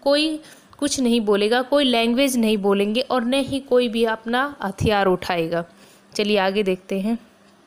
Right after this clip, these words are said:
It would be an exotic moment, आज का ये सबसे स्ट्रेंज मोमेंट है। Without rush, without engine, आज कोई रश नहीं होगा, कोई भीड़ भाड़ नहीं होगी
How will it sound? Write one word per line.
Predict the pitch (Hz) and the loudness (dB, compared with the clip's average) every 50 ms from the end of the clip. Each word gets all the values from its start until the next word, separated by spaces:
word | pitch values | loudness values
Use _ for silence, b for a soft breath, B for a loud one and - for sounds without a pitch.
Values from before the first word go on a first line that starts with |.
| _ _ - _ _ _ _ _ _ _ - b b b b b b b _ _ - | _ _ -20 _ _ _ _ _ _ _ -20 b b b b b b b _ _ -2
It | 330 359 349 | -2 -2 -2
would | - 285 285 294 294 247 | -4 -2 0 2 2 2
be | 254 226 269 - - | 2 2 0 0 0
an | 247 240 233 240 - | 0 0 0 0 0
exotic | 208 196 208 214 240 277 277 277 240 226 - 208 | 0 0 2 2 2 2 0 0 -2 -2 -2 0
moment, | 196 202 202 196 190 185 170 170 170 - - B B B B - - _ - | 0 0 2 2 2 2 0 0 -4 -6 -10 B B B B -20 -12 _ -2
आज | 214 233 247 254 240 - | 0 2 2 2 0 -2
का | - - 240 | -2 0 0
ये | 226 220 214 226 | 0 2 2 0
सबसे | 214 - 214 196 - - - 226 226 220 | 0 0 -2 -4 -4 -2 0 0 2 0
स्ट्रेंज | 214 - - - 233 240 240 247 240 214 | 0 -4 -4 -2 0 2 4 2 2 2
मोमेंट | 202 208 196 190 185 185 180 185 175 175 | 0 -2 -2 -2 -2 -4 -4 -6 -6 -4
है। | 180 175 - - - B B B B B B B B B - 208 | -4 -4 -4 -6 -10 B B B B B B B B B -8 -4
Without | 202 240 226 226 240 240 254 262 254 247 | -2 0 2 2 2 4 4 2 2 2
rush, | 233 214 202 196 190 190 - - - - 220 | 0 2 2 2 0 0 -2 -6 -6 -6 -4
without | 214 233 202 226 226 226 233 233 233 - - | -2 0 2 2 2 2 2 0 -2 -4 -4
engine, | 208 190 196 175 170 196 180 175 175 - - - | -4 -4 -4 -4 -6 -6 -6 -8 -8 -12 -8 -4
आज | 240 233 233 208 - | -2 0 0 -2 -4
कोई | - - 294 285 294 285 277 262 - | -4 0 0 2 2 2 2 0 0
रश | 233 220 220 220 - - | 0 -2 -2 -2 -4 -6
नहीं | 226 214 208 220 220 | -6 -6 -6 -4 -4
होगा, | 208 196 196 214 214 208 | -4 -4 -2 -2 -2 -2
कोई | 208 - 262 262 262 254 | -2 -4 -4 -4 -2 -2
भीड़ | 208 202 208 233 233 214 | -4 -4 -4 -4 -4 -4
भाड़ | 196 208 196 202 208 208 196 | -2 -2 0 0 0 -2 -2
नहीं | 196 202 208 208 190 | -4 -4 -4 -4 -6
होगी | 180 185 185 190 202 196 | -6 -6 -6 -6 -8 -8